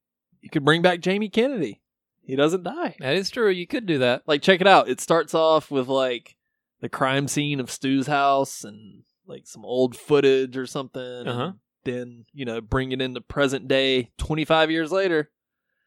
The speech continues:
Speaker 1: People like round numbers and shit.
Speaker 2: They do. Yeah.
Speaker 1: And you could have,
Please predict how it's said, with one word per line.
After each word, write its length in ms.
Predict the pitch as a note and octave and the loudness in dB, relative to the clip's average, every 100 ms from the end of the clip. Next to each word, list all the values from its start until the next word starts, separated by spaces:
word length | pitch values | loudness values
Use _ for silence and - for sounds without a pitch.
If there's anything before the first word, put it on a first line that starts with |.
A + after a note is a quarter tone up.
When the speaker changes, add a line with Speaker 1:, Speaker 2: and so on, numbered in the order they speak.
| _ _ _ _ _ _ | _ _ _ _ _ _
Speaker 1:
People 280 | C#3 B2+ D3 | -8 -4 2
like 300 | D3 D3+ C#3+ _ _ _ _ | 4 4 0 _ _ _ _
round 440 | C#3+ D3 D#3 D#3+ | -2 0 2 -2
numbers 400 | E3 E3+ D3+ C#3 | -2 0 0 -2
and 120 | B2+ B2+ | -6 -8
shit. 280 | D3 C3+ - | -2 -2 -2
Speaker 2:
They 180 | G#2+ C3 | -6 -2
do. 340 | C#3+ D#3 A#2+ A2 _ _ | 0 0 0 -6 _ _
Yeah. 260 | F3+ A2+ C3 - _ _ _ _ _ _ _ - | -4 -2 -2 -8 _ _ _ _ _ _ _ -2
Speaker 1:
And 260 | C#3 E3 D3+ | 2 2 2
you 100 | C#3+ | 0
could 160 | F#3 | 0
have, 560 | D#3+ E3 E3 D#3+ C#3+ | 2 4 4 4 -2